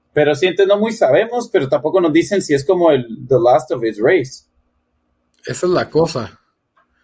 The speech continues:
Speaker 2: ¿Será el último de la raza o algo?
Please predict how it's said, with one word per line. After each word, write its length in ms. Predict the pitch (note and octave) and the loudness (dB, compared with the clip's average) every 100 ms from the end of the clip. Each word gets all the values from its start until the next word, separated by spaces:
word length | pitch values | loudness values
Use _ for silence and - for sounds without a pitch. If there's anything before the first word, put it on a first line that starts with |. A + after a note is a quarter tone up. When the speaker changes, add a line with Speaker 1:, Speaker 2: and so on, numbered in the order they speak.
| _ _ _ | _ _ _
Speaker 2:
¿Será 360 | - A#2+ A#2 | -10 -6 -4
el 100 | C3+ | -2
último 480 | D3+ D#3 F3 D#3 C3 | -2 0 0 0 0
de 120 | A#2 | 0
la 160 | G#2+ G#2 | -2 -4
raza 640 | A#2 C#3+ D#3 F3+ E3 C3 | -2 -2 0 0 2 0
o 200 | G#2+ A2 | -4 -4
algo? 360 | C3+ A#2+ G#2+ | -4 -4 -10